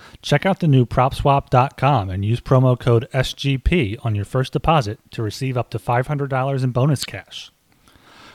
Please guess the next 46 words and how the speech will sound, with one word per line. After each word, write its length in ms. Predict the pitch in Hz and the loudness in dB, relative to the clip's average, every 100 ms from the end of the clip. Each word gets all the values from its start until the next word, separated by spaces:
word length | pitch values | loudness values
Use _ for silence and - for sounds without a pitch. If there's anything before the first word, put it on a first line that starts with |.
| _ | _
We're 120 | 117 | 2
also 300 | 123 175 180 | 4 4 0
brought 260 | 123 120 110 | 0 0 0
to 100 | - | -2
you 80 | 120 | 0
by 160 | 127 127 | 0 0
PrizePicks. 840 | - 196 202 - 101 - - - _ - - | 2 2 2 -4 -10 -14 -16 -16 _ -20 -8
PrizePicks 540 | - 131 - - 196 - | 2 4 4 2 0 2
is 140 | 113 | -2
D 180 | - 139 | 2 2
F 160 | 151 | 2
S 180 | 143 143 | 2 2
simplified. 720 | - 123 110 104 101 90 - - _ - _ | 2 -2 0 -4 -8 -14 -16 -20 _ -20 _
Head 240 | - 151 165 | 0 4 6
over 220 | 185 165 | 6 4
to 80 | 123 | -2
prize 320 | - 127 - | 2 2 4
picks 240 | 151 - | 2 2
dot 200 | 139 135 | 0 -2
com 300 | - 156 127 | 0 0 0
and 160 | 101 107 | -2 0
use 140 | 110 | -2
promo 340 | - 120 127 123 | 0 2 2 2
code 260 | 123 117 - | 0 0 -2
S 180 | 127 | -6
G 220 | - 135 120 | -2 -2 0
P 300 | - 151 104 | 2 2 0
for 260 | - 107 | 0 0
a 80 | 104 | 0
hundred 300 | - 135 151 | -2 -2 0
percent 360 | 147 - 139 - | -2 0 0 0
instant 320 | 139 - 147 | -4 -2 -4
deposit 400 | 139 - 151 135 | -4 0 0 0
match 360 | 117 101 101 - - | -4 -4 -6 -8 -8
up 160 | 135 | -6
to 100 | - | -2
one 200 | 107 113 | 0 0
hundred 240 | 123 120 120 | 2 2 2
dollars. 600 | 107 92 101 - - - _ _ _ _ _ _ _ - | 0 -4 -10 -16 -20 -20 _ _ _ _ _ _ _ -4
We're 160 | 120 113 | 4 6
also 340 | 170 - 127 | 4 4 2
brought 300 | 101 107 101 | 4 0 0
to 120 | - | -4
you 60 | 107 | -2
by 160 | 110 120 | 0 -2
SoBet. 520 | - 131 185 107 | 0 2 2 0